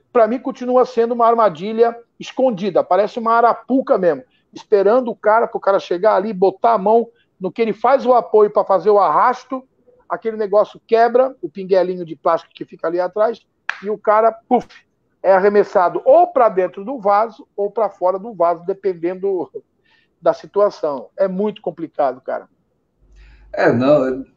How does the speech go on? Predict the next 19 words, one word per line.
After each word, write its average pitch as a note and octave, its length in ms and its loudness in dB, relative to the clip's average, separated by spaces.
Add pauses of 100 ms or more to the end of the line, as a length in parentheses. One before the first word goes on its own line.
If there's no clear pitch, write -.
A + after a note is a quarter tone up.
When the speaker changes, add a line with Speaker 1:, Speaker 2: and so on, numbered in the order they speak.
Speaker 2:
não D#3+ 220 0
tem F#4+ 220 0
nada, E3 580 4
é, C3+ 280 -2
é, B2 320 -2
isso A#2 320 -8
já F#3+ 240 2
é F#3 140 2
um, G3 340 -2
vamos D#3 220 4
dizer, C#3+ 120 -2
um D#3 80 2
detalhe, E3 420 0
mas G3+ 200 -6
um G3 80 -10
detalhe G3 400 -2
muito D#3+ 420 -6
importante, - 640 -4
né? C#3+ 260 -4